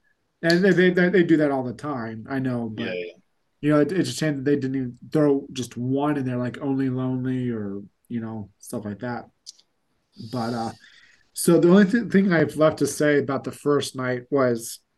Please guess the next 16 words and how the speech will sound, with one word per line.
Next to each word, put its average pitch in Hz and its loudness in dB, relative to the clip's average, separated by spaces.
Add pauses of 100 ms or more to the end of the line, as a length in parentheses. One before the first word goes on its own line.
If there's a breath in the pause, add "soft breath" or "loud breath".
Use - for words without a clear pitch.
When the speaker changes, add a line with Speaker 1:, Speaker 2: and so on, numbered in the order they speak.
(280)
Speaker 1:
"Work 160 4
for 165 4
the 147 4
working 135 2
man." 123 -8
That's, 208 2
that's, 247 0
I 185 4
have 170 6
a 143 0
love-hate 131 -2
relationship 131 -4
with 143 -2
that 143 -2
song. 143 -4 (440 soft breath)
Speaker 2:
Mm. 101 -8